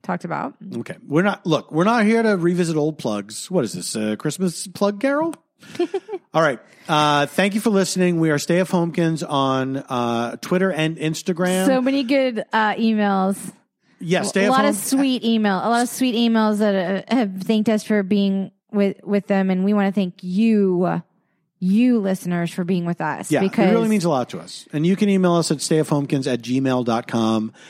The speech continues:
Speaker 2: and we'll be back next week.
Speaker 1: Don't forget to check out our official merch on kinship goods dot com. People
Speaker 2: Yes.
Speaker 1: have bought our newest design,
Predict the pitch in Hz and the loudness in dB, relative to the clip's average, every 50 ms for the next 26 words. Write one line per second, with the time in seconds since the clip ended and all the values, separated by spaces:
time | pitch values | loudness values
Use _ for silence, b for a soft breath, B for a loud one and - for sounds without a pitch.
0 | B B B - 135 123 131 135 139 143 147 147 139 147 147 151 156 - - - | B B B -4 -2 0 0 2 2 2 2 2 2 2 4 2 2 0 -4 -18
1 | - _ _ _ _ _ _ 117 123 135 147 143 - - 202 233 269 269 262 - | -20 _ _ _ _ _ _ -6 -2 -2 -2 -2 -2 0 2 2 2 2 -2 -6
2 | - - _ _ B B B B B _ 269 269 285 269 311 311 302 285 285 - | -20 -20 _ _ B B B B B _ 2 2 2 2 2 2 4 2 2 2
3 | - 285 262 240 - 240 226 220 214 208 196 - 202 196 - 226 220 - 226 214 | 2 0 2 2 2 2 2 4 4 2 2 0 -2 0 0 0 2 2 2 2
4 | 202 202 202 214 247 254 - - - 196 202 196 190 - 226 208 202 - 214 - | 2 2 2 2 2 0 -4 -2 0 0 0 0 0 0 0 0 2 0 -2 -2
5 | - - 202 196 190 180 208 190 170 - - - 190 185 185 190 202 214 226 226 | 0 0 0 0 2 0 0 0 0 -2 -2 -2 0 0 2 2 2 0 0 -2
6 | B B B B B - - 269 285 - 349 381 370 359 359 277 220 208 208 190 | B B B B B -2 0 0 2 2 2 2 2 2 2 0 0 -2 -2 0
7 | 240 220 220 208 - 208 214 208 208 214 226 262 330 370 392 381 311 262 233 240 | 2 2 2 2 2 2 2 2 2 2 2 2 2 2 2 2 2 2 0 -2
8 | - - - 214 208 185 196 185 180 175 175 170 170 175 190 196 | -2 -2 0 0 2 2 2 2 2 2 2 2 0 0 0 -2